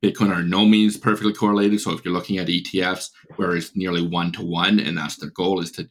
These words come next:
completely track the Bitcoin price movements, it's not gonna have that. But as you can see, it's very closely correlated.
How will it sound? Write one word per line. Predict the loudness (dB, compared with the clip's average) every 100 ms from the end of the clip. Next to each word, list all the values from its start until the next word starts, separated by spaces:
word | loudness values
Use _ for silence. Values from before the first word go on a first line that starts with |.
| _
completely | -10 -8 -4 -4 -4
track | -4 -2 -2 -6 _ _
the | -8
Bitcoin | -6 -6 -6 -4
price | -4 0
movements, | 4 4 4 0 -4 _ _ -6
it's | -2
not | 0 0
gonna | 0
have | 0 0
that. | 0 -2 -2 -10 -4
But | 0
as | 0 -2
you | -4
can | -4
see, | -2 -2
it's | -2 -2
very | 2 2 2
closely | 0 -2 -2 -4
correlated. | -4 -4 0 0 2 0